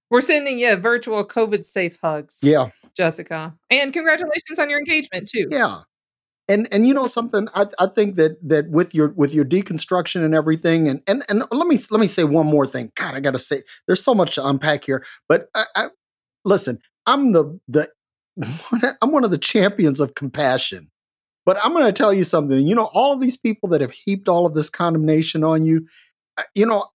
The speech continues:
Speaker 2: I wanted to, I wanna say something to you, and I hope you receive this in the best possible way, but fuck what they think. Okay?
Speaker 1: <laughs>
Speaker 2: Honestly. Not, not fuck them, because I'm, I'm, I'm, you know, I'm not that kind of guy, but, but what they think,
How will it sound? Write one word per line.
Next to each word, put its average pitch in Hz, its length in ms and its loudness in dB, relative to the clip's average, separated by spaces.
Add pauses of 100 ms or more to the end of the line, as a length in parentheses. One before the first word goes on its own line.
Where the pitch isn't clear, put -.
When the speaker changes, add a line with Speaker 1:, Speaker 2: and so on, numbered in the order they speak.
(140)
Speaker 2:
I 196 60 2
wanted 226 320 0
to, - 140 -8
I - 20 0
wanna 208 200 2
say 190 200 2
something 156 440 0
to - 120 -4
you, 127 400 0
and 143 160 2
I 135 120 2
hope 190 280 -2
you 175 140 0
receive 147 380 0
this 139 180 2
in 127 60 -2
the 123 60 -2
best 143 300 0
possible 151 420 0
way, 160 300 2 (560)
but - 260 -2
fuck - 220 0
what 127 180 2
they 117 120 2
think. 95 320 -10 (1300)
Okay? 156 260 2 (360)
Speaker 1:
<laughs> - 360 -4
Speaker 2:
Honestly. 131 560 0 (480)
Not, 330 320 -2
not 254 280 -2
fuck 240 240 -2
them, 147 240 2
because 151 360 0 (120)
I'm, 147 140 2 (120)
I'm, 156 280 0 (100)
I'm, 147 360 -2 (280)
you 156 100 0
know, 127 240 -4
I'm 165 140 2
not 180 180 0
that 156 160 2
kind 147 220 0
of 110 80 -8
guy, 180 260 0
but, 120 260 -2
but 143 200 2
what 160 180 0
they 233 140 0
think, 220 460 -2